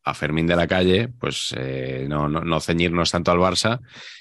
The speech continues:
y ser un poco más sensibles a, a lo que él no, nos pueda contar, Carleto, porque Fermín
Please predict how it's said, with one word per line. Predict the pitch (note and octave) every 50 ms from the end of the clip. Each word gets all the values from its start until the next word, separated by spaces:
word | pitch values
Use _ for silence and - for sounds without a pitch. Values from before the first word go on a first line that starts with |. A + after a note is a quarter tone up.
| _ -
y | - F#2+
ser | F2 - F2+ F2+ F#2
un | F#2+ F2+
poco | - G2 F#2+ G2+ G2
más | F#2+ G2 G2 G2 G2 -
sensibles | - G#2 G2 F#2 - G#2 G2 G2 G#2 A2 A2+ A2
a, | A#2 G#2 F#2 F2+ E2+ E2 D#2+ D#2+
a | D#2 - E2 D#2+
lo | D#2+ D#2+
que | D2+ E2 D#2+ D#2+ E2 F2
él | F#2 F#2+ F#2+
no, | F#2 F2+ E2+ D#2+ D#2+ D#2+ D#2 D#2+
nos | D#2+ D2+ -
pueda | - F#2 F2+ F2+ F2+
contar, | F2+ F2 E2+ E2+ F2+ G2 G#2+
Carleto, | G#2+ G2 D#2+ F2 F2 F2+ F2 A2 A#2+ A2+
porque | G2+ F#2 D#2+ D#2 D#2 D#2+ D#2 D2+ D#2 D#2 D2+ D2 D2 D2+
Fermín | - - D2+ D#2 D#2 D#2+ E2 F2 G2 G#2 G#2+ G#2 F#2+ F2 D#2+ D#2 D#2 D2+ D2 D2 C#2 C#2